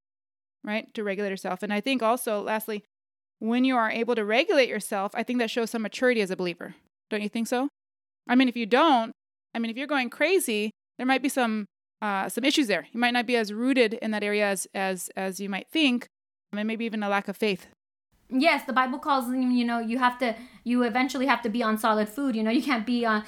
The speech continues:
Speaker 2: you can't be a baby all your life. And so, yes, it's, it's part of, like,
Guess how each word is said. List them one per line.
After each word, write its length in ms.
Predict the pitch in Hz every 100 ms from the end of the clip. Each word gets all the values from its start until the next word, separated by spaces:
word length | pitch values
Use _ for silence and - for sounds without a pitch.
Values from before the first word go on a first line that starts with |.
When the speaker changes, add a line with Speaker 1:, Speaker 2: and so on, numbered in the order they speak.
| -
Speaker 2:
you 120 | 233
can't 160 | 233 240
be 100 | 233
a 60 | 220
baby 320 | 240 247 226
all 160 | 214
your 100 | 208
life. 260 | 208 247 254
And 140 | 233 214
so, 140 | 220
yes, 320 | 214 247 247
it's, 140 | 220 -
it's 180 | 220
part 240 | 220 233 226
of, 100 | 208
like, 200 | 214